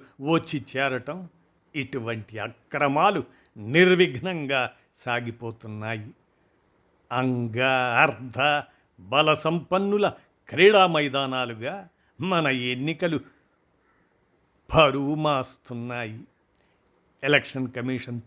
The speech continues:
చుట్టూ ముసురుకుంటున్న వివాదాలు భారత ప్రజాస్వామ్యాన్ని ఇంకా పలచన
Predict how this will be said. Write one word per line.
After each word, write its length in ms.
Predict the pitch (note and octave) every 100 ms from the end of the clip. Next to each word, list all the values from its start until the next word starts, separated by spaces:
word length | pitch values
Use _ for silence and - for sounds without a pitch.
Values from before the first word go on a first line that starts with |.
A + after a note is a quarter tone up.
| D#3+
చుట్టూ 480 | D#3 - G#3 A3 G3+ _ _ -
ముసురుకుంటున్న 1000 | A2 F3+ F#3 F#3+ F#3 F3+ E3+ - C#3 C3+
వివాదాలు 760 | A#2 A#2+ D#3 E3+ D#3 D#3+ G3+ G3 - _ _
భారత 560 | F#2 B2+ D#3 D3+ D3+ D3
ప్రజాస్వామ్యాన్ని 1400 | A#2+ - C#3+ D3+ D3 C3+ - C#3 C3+ B2+ C3+ B2+ A#2+ A2 _ _ _ _ _ -
ఇంకా 540 | B2+ D3+ - C3+ B2+ - _ -
పలచన 560 | E3+ D#3 B2+ - C3